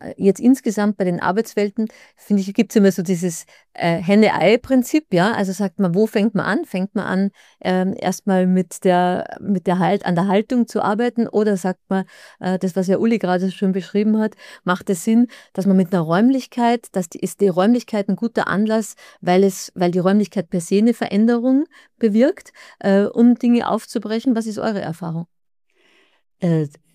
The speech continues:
Speaker 2: Sabine, das ist eine super Frage. Ganz ehrlich, Hauptsache anfangen. Es spielt überhaupt keine Rolle, wo du anfängst. Du kannst bei den Führungskräften anfangen,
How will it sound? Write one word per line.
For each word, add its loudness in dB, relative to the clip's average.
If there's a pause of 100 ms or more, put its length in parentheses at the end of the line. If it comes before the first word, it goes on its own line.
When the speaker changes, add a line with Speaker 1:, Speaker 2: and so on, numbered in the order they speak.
(160)
Speaker 2:
Sabine, 0
das -2
ist -8
eine 0
super -2
Frage. -6 (160)
Ganz 0
ehrlich, -2
Hauptsache -4
anfangen. -6 (200)
Es -4
spielt -4
überhaupt 0
keine 2
Rolle, 2
wo 4
du -6
anfängst. -6
Du -10
kannst -4
bei 0
den 0
Führungskräften -2
anfangen, -2